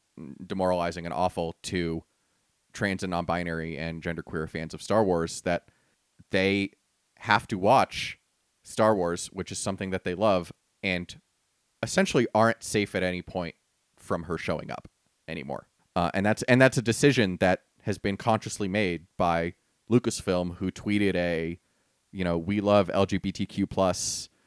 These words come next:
fans and employees" bullshit in the wake of everything Disney's going through. And it's, it's okay,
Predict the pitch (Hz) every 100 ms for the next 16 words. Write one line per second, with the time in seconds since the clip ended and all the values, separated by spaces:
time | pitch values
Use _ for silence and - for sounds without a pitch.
0 | _ _ - 107 104 98 90 - 95 92
1 | 90 90 85 - _ 98 - 104 101 92
2 | 87 85 - - _ _ _ _ 95 90
3 | - 87 - - 90 85 87 90 90 85
4 | 87 90 95 95 87 - 78 78 - 82
5 | 80 69 78 73 - - 90 80 - -
6 | 90 - 85